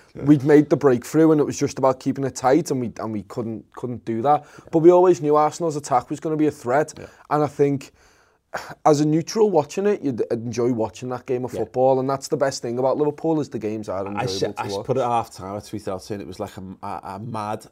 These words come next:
Speaker 1: horrendous, almost brilliant first half of football,
Speaker 2: Mm.
Speaker 1: because we were, like, clenched.
Speaker 2: Yeah.
Speaker 1: So clenched for so much of that first half because the attack thing we were, and they were,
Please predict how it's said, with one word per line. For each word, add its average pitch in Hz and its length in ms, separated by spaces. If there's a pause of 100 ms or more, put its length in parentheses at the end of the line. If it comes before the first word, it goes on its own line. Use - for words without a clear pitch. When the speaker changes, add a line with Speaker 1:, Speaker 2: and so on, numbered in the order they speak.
(120)
Speaker 1:
horrendous, 101 960
almost 98 600
brilliant 101 480
first 107 320
half 107 220
of 104 80
football, 151 480
Speaker 2:
Mm. - 40
Speaker 1:
because 104 440 (360)
we 131 280
were, 117 160
like, 90 340 (300)
clenched. 117 880
Speaker 2:
Yeah. - 140 (240)
Speaker 1:
So - 580
clenched 107 500
for 107 80
so 113 160
much 104 120
of - 60
that 113 160
first 107 280
half 98 240
because 104 400 (280)
the 107 200
attack 101 360
thing 110 220
we 110 100
were, 107 160
and 104 180
they 107 80
were, 107 180